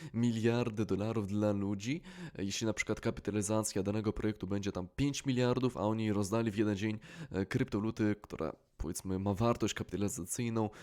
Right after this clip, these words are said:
trzy miliardy dolarów, no to wtedy już może być naprawdę niebezpiecznie,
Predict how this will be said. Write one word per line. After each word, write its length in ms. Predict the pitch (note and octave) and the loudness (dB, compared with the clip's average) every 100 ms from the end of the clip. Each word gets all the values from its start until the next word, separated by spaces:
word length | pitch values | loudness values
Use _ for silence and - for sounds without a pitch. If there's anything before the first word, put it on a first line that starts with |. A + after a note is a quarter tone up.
| E3 - | -16 -6
trzy 260 | - - | -2 2
miliardy 460 | C3+ C3 B2 A#2+ A#2+ | 2 4 4 4 4
dolarów, 440 | A#2 G#2+ G#2 B2 - | 4 4 2 0 -4
no 180 | A2 A2+ | 0 2
to 100 | B2 | 2
wtedy 260 | - G#2 | 2 2
już 220 | G2+ G#2 - | 0 -2 -6
może 360 | G2+ G2 G2 G2+ | -2 0 0 -2
być 240 | G#2 - | -2 -4
naprawdę 500 | F#2+ - G2+ F#2+ G2 - | -6 -2 -2 0 -4 -2
niebezpiecznie, 1080 | G2+ G#2 G2+ G2 A#2+ - - F#2+ - G#2+ B2+ | -6 -2 0 0 -2 -4 -4 -4 -4 -6 -8